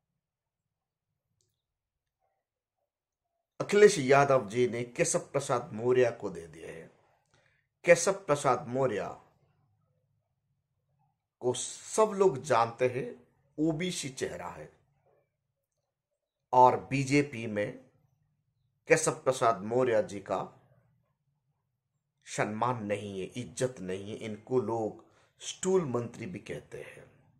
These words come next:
और उत्तर प्रदेश में बीजेपी में लगभग आधा डजन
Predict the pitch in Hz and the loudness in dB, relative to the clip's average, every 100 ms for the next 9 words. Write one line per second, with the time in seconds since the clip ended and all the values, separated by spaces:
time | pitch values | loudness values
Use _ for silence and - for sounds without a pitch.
0 | _ _ _ _ _ _ _ _ _ _ | _ _ _ _ _ _ _ _ _ _
1 | _ _ - 117 - 156 151 151 - 143 | _ _ -4 -4 -2 -2 0 0 0 0
2 | 175 175 208 190 190 214 - _ _ _ | -2 -6 -6 -4 -4 -6 -14 _ _ _
3 | 113 101 - 180 180 208 202 147 107 76 | -20 -14 -6 -4 0 -2 0 -4 -4 -8
4 | 73 _ _ _ _ _ _ _ _ _ | -16 _ _ _ _ _ _ _ _ _
5 | _ _ _ _ _ _ _ _ _ _ | _ _ _ _ _ _ _ _ _ _
6 | _ _ 120 170 139 110 175 - _ 147 | _ _ -2 -2 -2 -4 -6 -8 _ -2
7 | 160 180 202 196 135 131 147 143 - | 0 0 0 -2 -2 2 2 2 -4